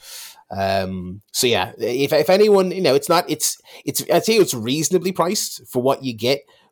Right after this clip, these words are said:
but it's, you know, it's four hundred quid depending on what model you get. So it's not exactly just,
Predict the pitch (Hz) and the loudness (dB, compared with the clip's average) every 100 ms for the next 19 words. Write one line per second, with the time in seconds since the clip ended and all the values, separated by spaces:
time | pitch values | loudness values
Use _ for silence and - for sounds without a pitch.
0 | - 147 127 139 214 - - - - _ | 0 2 2 -2 -6 -8 -10 -18 -20 _
1 | - - - 113 101 110 95 90 117 98 | -12 -12 -4 0 0 -2 -8 -6 -4 -4
2 | 92 110 101 98 95 104 - 107 104 92 | -6 -6 -6 -4 -4 -4 -2 -2 -2 -6
3 | 85 92 - 123 110 165 160 139 147 135 | -8 -8 -2 -2 0 2 2 2 0 0
4 | 127 110 113 - | -4 -4 -6 -6